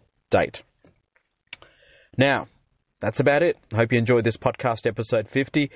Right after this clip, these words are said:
Like always, I'm not a financial advisor. I'm not a qualified accountant. This podcast channel and episodes is for entertainment purposes only, and I hope you learn some of the principles and try and apply to them,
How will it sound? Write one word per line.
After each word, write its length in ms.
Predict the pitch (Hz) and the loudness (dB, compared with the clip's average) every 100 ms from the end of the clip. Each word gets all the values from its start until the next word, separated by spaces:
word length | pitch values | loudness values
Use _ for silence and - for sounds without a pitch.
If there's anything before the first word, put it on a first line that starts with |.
| - - - _ | -14 -20 -20 _
Like 240 | 95 104 - | 0 0 2
always, 720 | 139 147 147 143 143 131 - _ _ - | 2 4 2 2 0 -4 -12 _ _ -10
I'm 80 | 92 | -4
not 160 | 107 | -2
a 40 | 120 | 0
financial 460 | 117 113 117 - | 2 2 2 2
advisor. 680 | 120 107 107 110 110 107 107 | 2 4 2 2 2 2 0
I'm 160 | - 95 | -4 -4
not 160 | 92 107 | 0 2
a 120 | 110 | 0
qualified 500 | - 110 104 110 98 | 0 0 0 2 0
accountant. 560 | 98 101 92 - 95 - _ - - - _ _ - | 0 -4 -4 -4 -8 -12 _ -20 -20 -20 _ _ -4
This 160 | 107 | -4
podcast 440 | - 113 - 110 104 | 0 0 0 -2 -2
channel 320 | - 101 95 | -2 -2 0
and 100 | 98 | -2
episodes 460 | 95 95 98 90 - | -2 0 0 0 -2
is 160 | 95 | -8
for 160 | - - | -6 -4
entertainment 540 | 107 - - 104 92 | -4 -4 -2 -2 -2
purposes 440 | - 98 90 - 90 | -2 -2 -2 -4 2
only, 380 | 120 143 156 156 - _ _ _ _ - _ | 4 4 2 0 -6 _ _ _ _ -20 _
and 120 | - 98 | -2 0
I 40 | |
hope 180 | 107 101 - | 0 -2 -6
you 340 | 98 98 95 | -6 -4 -4
learn 340 | - 104 127 135 | -2 -2 0 -2
some 160 | 123 | -4
of 60 | 107 | -4
the 60 | |
principles 600 | - 110 98 - 101 95 - | -4 -6 -6 -4 -2 -2 -4
and 140 | 101 | -8
try 160 | 95 104 | -4 -2
and 80 | 90 | -2
apply 340 | - 101 92 | -2 0 0
to 140 | 95 95 | -2 -4
them, 260 | 90 85 | -4 -6